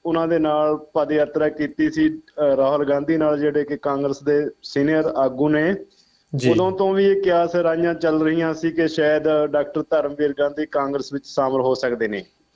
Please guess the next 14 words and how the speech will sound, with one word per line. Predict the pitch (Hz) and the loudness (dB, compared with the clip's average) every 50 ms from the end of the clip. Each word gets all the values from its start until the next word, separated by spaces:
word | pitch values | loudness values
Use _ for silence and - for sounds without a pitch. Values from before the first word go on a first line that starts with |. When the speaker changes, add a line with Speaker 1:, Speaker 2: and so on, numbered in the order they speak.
| - | -2
Speaker 2:
ਹੂੰ। | 151 147 131 117 117 131 143 147 - _ _ _ _ _ _ _ _ | 0 0 0 0 -2 -8 -12 -16 -18 _ _ _ _ _ _ _ _
Speaker 1:
ਪਰ | - 165 170 175 180 180 180 180 180 180 180 175 - _ _ _ - | -2 0 0 2 2 2 2 2 2 0 -2 -4 -12 _ _ _ -6
ਉਸ | 180 180 | -6 -6
ਤੋਂ | - - 196 190 | -2 0 0 2
ਬਾਅਦ | 180 180 180 185 190 185 | 2 2 2 2 0 0
ਕਾਂਗਰਸ | 190 190 190 180 175 185 180 175 - | -2 0 0 0 0 0 -2 -4 -2
ਪਾਰਟੀ | - 185 175 175 175 175 180 180 | -2 0 2 2 0 2 0 0
ਵੱਲੋਂ | 175 190 185 180 180 180 | 2 2 2 2 2 2
ਜਿਹੜੇ | 175 185 185 180 190 - - - - | 2 0 2 2 0 -2 -2 -6 -4
ਇੱਥੋਂ | 165 165 165 - 170 170 170 170 170 170 - | -4 -4 -4 -2 -2 0 2 2 0 0 -2
ਖਾਸ | - 165 151 151 143 - | -2 0 0 0 -2 -2
ਕਰਕੇ | - 175 165 165 - 175 156 | -2 -2 -2 0 -2 -2 -2
ਹਰਦਿਆਲ | 151 156 139 143 147 147 151 156 156 | 0 0 0 2 2 2 2 0 0
ਸਿੰਘ | - 175 175 | -2 -2 -2